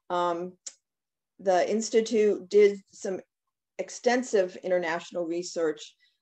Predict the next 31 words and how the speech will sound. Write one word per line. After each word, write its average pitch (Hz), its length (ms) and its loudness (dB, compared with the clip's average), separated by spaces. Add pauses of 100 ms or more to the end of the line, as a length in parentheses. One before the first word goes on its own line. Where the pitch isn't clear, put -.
(140)
uh, 165 200 -2
several 247 420 4
decades 170 480 -2
ago, 151 520 -2 (380)
where 190 320 8
they, 190 520 2 (440)
um, 175 480 -4 (180)
actually 226 520 0
determined 185 720 -2
that 170 220 0 (100)
all 247 320 6
kinds 226 340 -2
of 202 140 -6
people 202 440 -10
everywhere 262 600 2 (400)
agree 208 500 2
on 196 160 -4
a 196 60 0
set 185 400 2
of 175 160 -12
core 196 480 2
ethical 185 400 -6
values, 151 640 -10 (320)
which, 185 420 -4
uh, 175 240 0
Josephson 180 580 0
called 165 340 -2
the 151 80 -4
pillars 202 480 0
of 180 140 -2
character. 170 680 -6